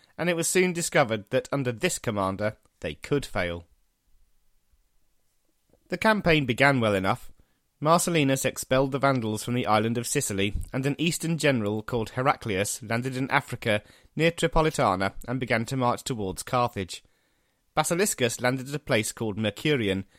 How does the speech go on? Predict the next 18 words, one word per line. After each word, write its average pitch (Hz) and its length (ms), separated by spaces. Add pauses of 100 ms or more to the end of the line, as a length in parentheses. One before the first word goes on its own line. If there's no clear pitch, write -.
(260)
and 160 180
could 208 220
have 123 160
marched 107 320
quickly - 320
to 135 120
the 123 80
Vandal 123 320
capital 101 640
and 123 140
taken 127 360
Gizeric 107 520
by 92 100
surprise. 98 640 (800)
The 170 100
only 180 160
surprise, 165 480
though, 92 220